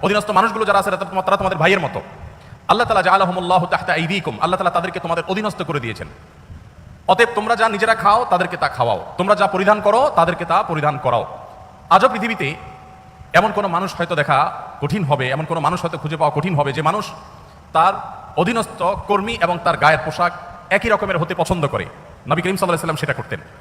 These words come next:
অর্থাৎ তার বিনয় এবং তার ব্যক্তিত্ব, এই দুটির কোনোটির মধ্যে কখনো এরকম কোনো গ্যাপ থাকতো না যে সেখানে কোনো প্রকার অহমিকা প্রদর্শন হতে পারে, অহমিকা প্রবেশ করতে পারে। নবী করিম সাল্লাল্লাহু আলাইহি ওয়াসাল্লাম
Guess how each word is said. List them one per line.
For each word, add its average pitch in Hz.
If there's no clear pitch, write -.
অর্থাৎ -
তার 202
বিনয় 190
এবং 190
তার 175
ব্যক্তিত্ব, 151
এই 165
দুটির 190
কোনোটির 220
মধ্যে 156
কখনো 156
এরকম 202
কোনো 185
গ্যাপ 170
থাকতো 196
না 151
যে 151
সেখানে 175
কোনো 165
প্রকার 156
অহমিকা 156
প্রদর্শন 180
হতে 156
পারে, 165
অহমিকা 139
প্রবেশ 120
করতে -
পারে। 80
নবী 196
করিম 220
সাল্লাল্লাহু 226
আলাইহি 220
ওয়াসাল্লাম 202